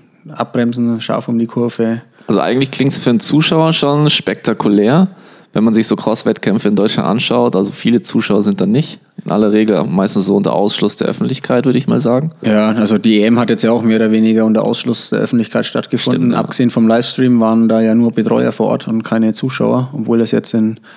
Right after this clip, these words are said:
Speaker 1: Portugal sicherlich, ähm, kein, kein hässlicher Ort war.
Speaker 2: Ja.
Speaker 1: <laughs> Also, und da hätte man ganz gut zuschauen können, aber ja,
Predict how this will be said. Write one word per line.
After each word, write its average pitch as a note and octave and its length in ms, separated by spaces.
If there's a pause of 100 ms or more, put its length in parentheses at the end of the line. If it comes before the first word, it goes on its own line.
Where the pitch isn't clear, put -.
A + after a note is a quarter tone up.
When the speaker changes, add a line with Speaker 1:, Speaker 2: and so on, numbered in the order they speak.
(420)
Speaker 1:
Portugal A#2+ 500
sicherlich, A#2 640
ähm, G#2+ 440 (280)
kein, A2 460
kein G#2+ 180
hässlicher A#2 400
Ort G#2 220
war. B2 240 (260)
Speaker 2:
Ja. G#2+ 280
Speaker 1:
<laughs> - 40
Also, G#2+ 400 (540)
und A2+ 420
da - 140
hätte A2 180
man G#2+ 100
ganz A2 220
gut - 140
zuschauen A#2 380
können, B2+ 360
aber G#2 540 (760)
ja, G2 220